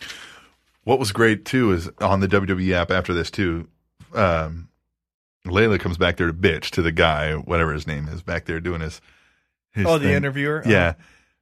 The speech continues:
Speaker 1: And she starts to fucking come in there and scream, and he's like, like, he starts holding his nose, and he can't, like, stand near her because she's had all that milk poured on her. He's like, "Oh, my God." And she's like, "Are you serious right now?" Like, she's getting all pissed off, and then, like, she starts yelling about it all, and then Fandango walks in all of a sudden, like,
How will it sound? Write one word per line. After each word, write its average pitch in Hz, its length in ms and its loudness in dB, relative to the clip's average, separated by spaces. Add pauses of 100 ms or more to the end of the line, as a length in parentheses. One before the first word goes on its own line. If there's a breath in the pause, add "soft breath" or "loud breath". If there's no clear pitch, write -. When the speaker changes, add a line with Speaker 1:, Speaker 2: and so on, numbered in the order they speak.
(200)
Speaker 1:
And 110 260 2
she 143 140 -2
starts 120 280 2
to 110 100 0
fucking 95 240 -2
come 104 160 2
in 101 80 2
there 92 100 2
and 90 80 -2
scream, 104 260 0
and 90 80 -2
he's 107 160 0
like, 87 220 -2 (680 soft breath)
like, 104 220 0
he 123 80 -4
starts 110 200 2
holding 120 220 2
his 85 140 -4
nose, 98 440 4
and 92 80 -2
he 90 60 -2
can't, 98 240 -4
like, 90 180 -2
stand 104 340 0
near 101 160 2
her 92 60 -2
because 92 300 0
she's 95 180 -6
had 95 160 0
all 90 120 0
that 90 140 -4
milk 92 220 0
poured 107 160 -2
on 110 40 -2
her. 113 40 0
He's 101 80 -2
like, 92 140 -8
"Oh, 156 120 0
my 139 120 2
God." 123 80 0
And 117 80 -2
she's 110 120 -4
like, 101 140 2 (340 loud breath)
"Are 113 60 4
you 190 100 4
serious 220 640 4 (360 loud breath)
right 214 180 4
now?" 220 240 6
Like, 180 160 2
she's 156 160 -4
getting 160 160 0
all 143 100 4
pissed 139 280 0
off, 151 220 4
and 127 80 -4
then, 131 80 -4
like, 117 200 0 (240 loud breath)
she 139 140 -6
starts 123 200 0
yelling 123 300 4
about 113 240 2
it 110 80 0
all, 117 140 4
and 110 80 -2
then 107 100 -2
Fandango 117 480 0
walks 113 320 -2
in 123 80 -2
all 113 100 -2
of 110 40 -8
a - 20 -14
sudden, 123 120 -4
like, 113 120 -4